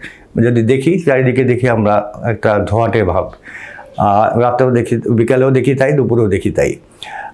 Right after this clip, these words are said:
এটা কিন্তু অনেক রকমের পার্টিকেল আছে এখানে, যেগুলোর মধ্যে কিছু ক্যান্সার কজিং পার্টিকেলও থাকে। আবার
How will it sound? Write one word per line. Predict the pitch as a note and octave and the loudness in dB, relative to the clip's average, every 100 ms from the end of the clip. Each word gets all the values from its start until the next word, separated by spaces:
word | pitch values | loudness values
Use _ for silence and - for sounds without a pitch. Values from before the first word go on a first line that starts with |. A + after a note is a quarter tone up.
| - | -4
এটা | B2 A2+ B2+ | -2 0 2
কিন্তু | C3 B2+ C3+ | 2 2 2
অনেক | A2+ D3 D#3 D3 | 2 2 0 0
রকমের | C#3+ C#3 C3+ | 0 0 0
পার্টিকেল | C3 A#2 G#2 A2+ B2 | 0 0 0 0 0
আছে | G#2 - G#2+ | 0 0 -2
এখানে, | - A2+ E3 | 0 0 2
যেগুলোর | A#2 G#2 A2 A2 - - | 2 2 -2 -4 -14 -6
মধ্যে | G2+ A2 C#3+ | -2 0 0
কিছু | C#3+ C3 B2+ | 0 0 0
ক্যান্সার | A#2+ - A#2+ | -2 -2 -2
কজিং | A#2+ A2+ A2+ G2+ - | 0 0 -2 -4 -4
পার্টিকেলও | A#2+ G#2+ A2 G#2 F#2 | -2 -2 0 0 0
থাকে। | E2+ - - - - - - - - | -2 -4 -8 -10 -20 -20 -18 -16 -4
আবার | - A#2+ C#3 | -2 2 2